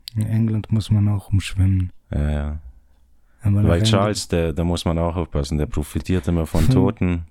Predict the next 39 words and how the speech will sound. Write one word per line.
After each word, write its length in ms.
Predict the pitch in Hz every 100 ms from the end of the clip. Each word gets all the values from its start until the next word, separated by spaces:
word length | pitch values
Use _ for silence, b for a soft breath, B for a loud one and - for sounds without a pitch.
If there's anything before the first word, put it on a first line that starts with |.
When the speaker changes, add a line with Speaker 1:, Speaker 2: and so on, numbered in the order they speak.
| - 101
Speaker 1:
Ja, 100 | 98
Speaker 2:
von 200 | 80 98
Speaker 1:
ich 40 |
Speaker 2:
britischen. 500 | 90 92 87 98 90
Speaker 1:
würd 140 | 82 82
dem 140 | 101 101
auch 100 | 104
nicht 160 | 101
Speaker 2:
Und 140 | 87 101
sobald 380 | 90 95 98 101
du 20 | 98
Speaker 1:
vertrauen. 460 | 87 87 85 - - - - - 101
Speaker 2:
in, 20 |
äh, 540 | 87 82 80 80 80 76
Großbritannien 1000 | 92 87 - 85 98 101 92 87 80 -
deinen 180 | 87 87
Fuß 280 | 107 101 98
setzt, 240 | 85 - _ _ -
hast 260 | 85 101 -
du 100 | 85
automatisch 600 | 90 - 90 92 90 -
die 80 | -
Staatsangehörigkeit 1160 | - 90 - - 82 80 80 80 - 82 76 -
britisch. 520 | 92 - 78 - - b b b b b b b -
Und 80 | 78
dann 140 | 78
bist 180 | 78 -
du 60 |
sozusagen 500 | 78 78 - 80 78
Speaker 1:
Ah, 40 | 104
Speaker 2:
vogelfrei 540 | 92 92 85 92 78 90
Speaker 1:
aber 80 |
Speaker 2:
für 120 | 98 98
Speaker 1:
haben 40 |
die 40 | 80
Speaker 2:
den. 80 | 78
Speaker 1:
dich 100 | 76
dann 180 | 104
gefangen? 560 | 101 92 104 101 101